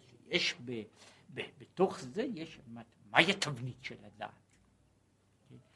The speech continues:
אז גם, גם לדעת יש תבנית פנימית, או אם הייתי קורא לזה, יש דעת ויש מה שאני יודע, כן? יש התוכנית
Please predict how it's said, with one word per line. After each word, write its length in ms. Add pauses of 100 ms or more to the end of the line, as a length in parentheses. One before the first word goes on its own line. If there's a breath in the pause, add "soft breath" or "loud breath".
(160 soft breath)
אז 60
גם, 180 (100)
גם 260
לדעת 760
יש 280
תבנית 640
פנימית, 640 (500 loud breath)
או 120
אם 160
הייתי 280
קורא 300
לזה, 360 (440 soft breath)
יש 380
דעת 440 (320)
ויש 380 (240)
מה 180
שאני 480
יודע, 580 (540)
כן? 120 (400 soft breath)
יש 200
התוכנית 640